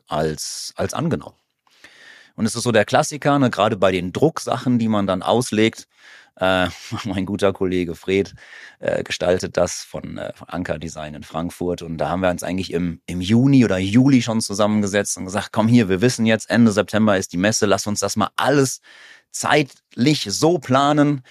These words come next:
dass wir ganz entspannt entsprechend alle Sachen beisammen haben." <laughs> Und du kannst dir vielleicht denken,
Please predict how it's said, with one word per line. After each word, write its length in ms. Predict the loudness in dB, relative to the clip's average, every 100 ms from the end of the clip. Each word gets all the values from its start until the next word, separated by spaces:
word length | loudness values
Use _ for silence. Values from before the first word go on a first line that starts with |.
| -20 -10
dass 180 | -6 -2
wir 80 |
ganz 300 | 0 0 0
entspannt 460 | -4 -2 2 2 0
entsprechend 460 | -4 -6 -4 -2 -2
alle 160 | 0
Sachen 300 | 0 0 0
beisammen 500 | 0 2 2 2 2
haben." 400 | 2 2 2 -2 -6 -16 -12 -6
<laughs> 160 | -6 -6
Und 220 | -8 -8 -12
du 180 | -10 -6
kannst 300 | -4 -4 -4
dir 100 | -4
vielleicht 340 | 0 0 2
denken, 420 | 2 2 -2 -4